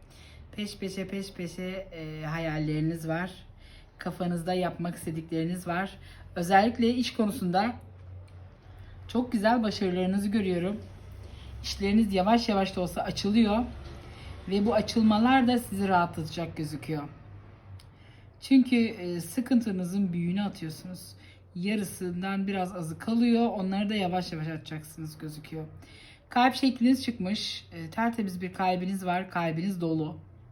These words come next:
Sevdiğiniz kişiyle ilgili çok güzel bir gelişmeler olacak. E, biraz kırgınlıklarınız var ama bir şekilde onu yok edeceksiniz aranızdan.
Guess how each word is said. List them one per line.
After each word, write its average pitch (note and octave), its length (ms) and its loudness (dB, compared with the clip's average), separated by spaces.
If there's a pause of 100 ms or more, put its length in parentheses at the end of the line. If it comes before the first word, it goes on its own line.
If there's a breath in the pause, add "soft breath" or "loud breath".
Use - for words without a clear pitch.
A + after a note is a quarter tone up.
(420 loud breath)
Sevdiğiniz F#3+ 560 -2
kişiyle F3+ 480 -4
ilgili E3+ 560 -4
çok F#3+ 200 -8
güzel E3+ 280 -2
bir D#3+ 60 -6
gelişmeler D#3+ 500 -6
olacak. E3 520 -4 (160)
E, D#3 40 -10 (560)
biraz F#3+ 280 -2
kırgınlıklarınız E3+ 760 -2
var F3+ 120 2
ama C4+ 360 6 (760 loud breath)
bir C#4 60 0
şekilde F#3+ 380 0
onu G3 200 6
yok A#3+ 260 4
edeceksiniz E3+ 500 -4
aranızdan. D#3+ 600 -2